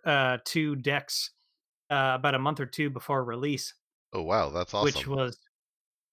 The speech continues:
Speaker 1: mm-hmm. Yeah, the Concrete Mother Chef, a free keep, and the Bishop of Giant Wave Kingdom. And, uh, so we played those two decks against each other for, uh, for the couple of weeks leading up to the official launch. That was, that was pretty special. Those two decks will always hold a place in my heart. And one of them's actually decent,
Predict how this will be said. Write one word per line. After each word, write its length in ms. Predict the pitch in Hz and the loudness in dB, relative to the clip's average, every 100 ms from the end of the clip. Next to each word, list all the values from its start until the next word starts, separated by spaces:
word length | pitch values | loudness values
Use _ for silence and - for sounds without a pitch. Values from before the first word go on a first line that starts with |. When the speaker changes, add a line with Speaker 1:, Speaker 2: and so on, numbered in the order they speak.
| _ | _
Speaker 1:
mm-hmm. 420 | 165 156 151 185 180 - _ - | -4 0 4 4 4 -2 _ 2
Yeah, 200 | 160 175 | 4 4
the 80 | |
Concrete 400 | 139 165 175 170 | 4 2 4 2
Mother 240 | 165 160 160 | 2 2 2
Chef, 240 | 175 165 | 2 0
a 40 | 135 | -2
free 220 | - 160 | -6 -6
keep, 240 | - 170 | -4 -4
and 140 | 151 135 | -2 -4
the 60 | |
Bishop 380 | 123 151 - 143 | -2 -2 -2 -8
of 80 | 123 | -6
Giant 280 | 147 143 139 | 0 0 0
Wave 180 | 131 | -6
Kingdom. 400 | 123 143 131 123 - _ - _ _ _ _ | -4 -6 -4 -6 -8 _ -20 _ _ _ _
And, 240 | 139 135 131 | 0 2 4
uh, 180 | 127 127 | 2 2
so 160 | - | 2
we 80 | 143 | 0
played 320 | 135 165 156 | 2 2 4
those 180 | 147 143 | 4 0
two 160 | - 143 | 0 -2
decks 280 | 139 135 | 0 0
against 340 | 127 135 131 - | -2 -4 -4 -6
each 200 | 123 - | -8 -4
other 280 | 127 123 120 | -2 -2 -4
for, 460 | - 127 120 117 | -6 -4 -2 -2
uh, 200 | 117 113 - _ _ _ _ _ _ | 0 -2 -6 _ _ _ _ _ _
for 100 | 135 | 2
the 140 | 123 | 2
couple 280 | 120 175 139 | 2 0 4
of 160 | 127 117 | 4 4
weeks 300 | 135 110 - | 2 2 0
leading 320 | 127 117 117 | 0 0 -2
up 160 | 120 - | -4 -6
to 140 | 127 | -8
the 140 | 117 | -6
official 380 | 123 - 147 135 | -8 -6 -6 -4
launch. 380 | 135 127 - - | -2 -2 -4 0
That 200 | 139 127 | 2 4
was, 180 | 127 120 | 2 6
that 100 | 185 | 6
was 140 | 196 | 6
pretty 180 | - 165 | 6 4
special. 380 | 143 160 139 123 | 4 2 2 2
Those 160 | 127 | 0
two 120 | 127 135 | 0 -2
decks 220 | 131 - | -2 -2
will 80 | 127 | -2
always 240 | 127 117 | -2 -2
hold 160 | 127 120 | -4 -6
a 40 | |
place 280 | - 123 - | -6 -8 -8
in 60 | |
my 100 | 123 | -10
heart. 220 | 113 120 113 | -6 -6 0
And 100 | 143 | 4
one 100 | 247 | 4
of 60 | |
them's 220 | 330 254 233 | 6 4 6
actually 300 | 247 240 214 | 4 2 2
decent, 400 | 220 226 - | 2 2 -2